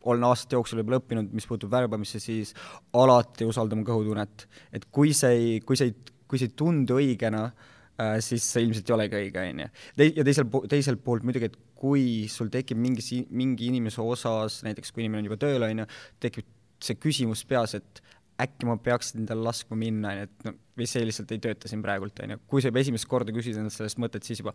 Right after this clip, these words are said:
juba on natuke liiga hilja, on ju. Et, et seal ei tasu üldiselt midagi, midagi nagu pun-, nagu edasi punnida ja noh, rääkides nagu startup valdkonnast, siis noh,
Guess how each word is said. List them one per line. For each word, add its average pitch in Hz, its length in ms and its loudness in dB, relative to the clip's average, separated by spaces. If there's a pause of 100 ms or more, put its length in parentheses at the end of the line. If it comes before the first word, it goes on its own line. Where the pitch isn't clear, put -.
(160)
juba 127 160 2
on 107 80 0
natuke - 240 -4
liiga 110 160 -4
hilja, 117 240 -6 (320)
on - 160 -12
ju. 110 60 -12 (320)
Et, 113 260 -4
et - 0 -
seal 120 220 0
ei - 20 -4
tasu 123 240 0
üldiselt 107 640 -2
midagi, 107 380 -6
midagi 107 260 -4
nagu 104 160 -6
pun-, 107 300 -6 (180)
nagu 113 160 0
edasi 113 240 0
punnida 104 460 -4
ja 107 100 -4
noh, - 200 -10 (200)
rääkides 160 320 6
nagu 101 160 -2
startup 135 400 2
valdkonnast, 127 540 0
siis 107 100 -4
noh, 107 80 -4